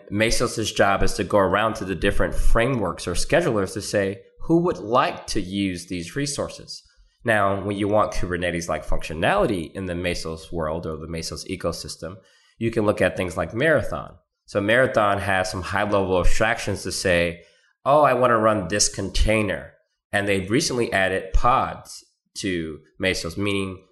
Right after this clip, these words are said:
now you have a way of describing one or more containers that need to be co-scheduled and a volume that needs to be attached to that collection of pods. So very Kubernetes-like, which is great. I love the fact that these ideas are going back and forth in these communities.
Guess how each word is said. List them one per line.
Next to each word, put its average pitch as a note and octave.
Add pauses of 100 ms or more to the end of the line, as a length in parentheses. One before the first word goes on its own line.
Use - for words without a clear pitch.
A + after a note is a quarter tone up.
(120)
now A2
you A2
have G#2
a F#2
way G2
of F2+
describing F2
one G#2
or A2+
more G#2+
containers G2
that E2
need F2
to F#2+
be F2
co-scheduled G2 (400)
and G2
a F#2+
volume F#2 (160)
that F2
needs F#2+
to F#2+
be F2+
attached F#2+
to F#2+
that E2+
collection F2+
of E2
pods. F2
So G2+
very B2
Kubernetes-like, G2+
which F#2
is E2+
great. G#2 (300)
I F#2
love G2+
the G2+
fact F#2
that F2+
these F#2
ideas F#2
are F2+
going F2+
back F2+
and F2+
forth F#2
in F2
these F2
communities. F2